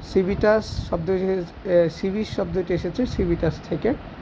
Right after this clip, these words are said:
অর্থাৎ এরপর আমরা যদি পঞ্চম প্রশ্নটি পড়ি,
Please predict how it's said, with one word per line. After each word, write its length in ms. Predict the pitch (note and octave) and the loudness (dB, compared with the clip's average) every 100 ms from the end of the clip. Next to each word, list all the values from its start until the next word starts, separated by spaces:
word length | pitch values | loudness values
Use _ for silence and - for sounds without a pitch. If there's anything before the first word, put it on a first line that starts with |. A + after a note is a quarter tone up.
| - - - | -14 -14 -4
অর্থাৎ 380 | - E3 F3 E3+ - - - - - - - - | -2 2 4 4 0 -10 -12 -12 -14 -14 -14 -2
এরপর 320 | G3 G3 G#3+ | 0 2 4
আমরা 380 | G3 F#3 F#3 F#3 | 4 4 4 4
যদি 280 | F3 F3 F3+ E3+ | 2 -2 -2 0
পঞ্চম 380 | F#3+ G3 A#3 A3+ | -2 0 0 -2
প্রশ্নটি 380 | G#3 - F#3 F3+ F3 | -4 -4 -4 -2 0
পড়ি, 260 | E3 G3 | 0 -2